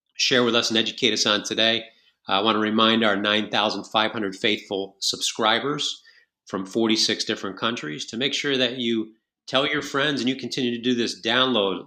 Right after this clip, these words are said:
like, well, listen first, then like it second. Subscribe. It helps us out with showing the great numbers that we've been able to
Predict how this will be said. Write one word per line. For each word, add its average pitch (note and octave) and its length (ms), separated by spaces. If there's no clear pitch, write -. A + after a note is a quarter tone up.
like, G#2+ 340
well, B2+ 140
listen C3+ 300
first, G#2+ 460
then A2+ 160
like G#2+ 240
it G#2 80
second. G#2+ 420
Subscribe. G#2+ 760
It G#2+ 60
helps B2+ 320
us A#2 180
out B2 220
with G#2+ 100
showing A#2+ 320
the G2+ 80
great A2 280
numbers A2+ 340
that G#2+ 100
we've G2+ 140
been G#2 80
able G#2 220
to G2+ 80